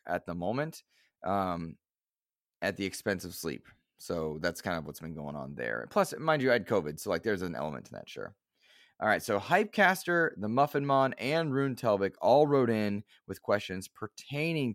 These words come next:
to, uh, the Japanese market for Xbox, which is a great topic given the wake of, um,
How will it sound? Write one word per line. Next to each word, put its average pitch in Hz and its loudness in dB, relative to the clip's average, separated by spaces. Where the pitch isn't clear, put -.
to, 87 -2
uh, 80 -4
the 98 -6
Japanese 107 2
market 92 -2
for 92 -4
Xbox, 87 -4
which 92 -8
is 92 -6
a 90 -6
great 104 0
topic 92 2
given 90 -4
the 85 -4
wake 85 -2
of, 82 -6
um, 76 -6